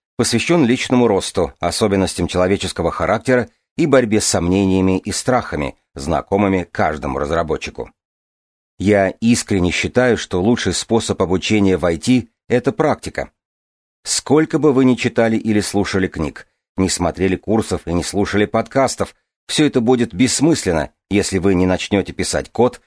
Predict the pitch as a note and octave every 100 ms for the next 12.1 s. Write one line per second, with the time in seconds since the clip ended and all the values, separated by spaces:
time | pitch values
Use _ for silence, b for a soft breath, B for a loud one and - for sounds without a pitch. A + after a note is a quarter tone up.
0 | _ - A#2 G2+ F2 F#2+ D#2+ D#2 F2+ E2
1 | E2+ F#2+ - G2+ - A2 A#2 G#2+ D#2+ C2
2 | - _ _ _ _ _ _ D#2 G2+ F#2+
3 | F2 D#2 D#2 B2 - F2+ - _ _ _
4 | A#2 A#2 A#2+ A#2+ - G#2+ F2 B2+ C3 A#2+
5 | A2+ A#2+ B2 - A#2 A2+ A2 - A2+ A2+
6 | - G#2+ G#2 G2 E2 F2 D2+ C2+ B1+ _
7 | _ _ _ F2+ - F#2 E2+ G2 F2 D#2
8 | G2 E2 C#2+ F#2 - C#2+ F#2+ A2+ A2+ G2
9 | _ B2+ B2+ B2 C3+ B2 A#2+ A2+ C#3+ A2
10 | E2+ E2+ - _ _ _ - C#3+ D3+ A#2+
11 | C3 C3 B2+ B2 A2+ - F2+ E2 C#2+ C2+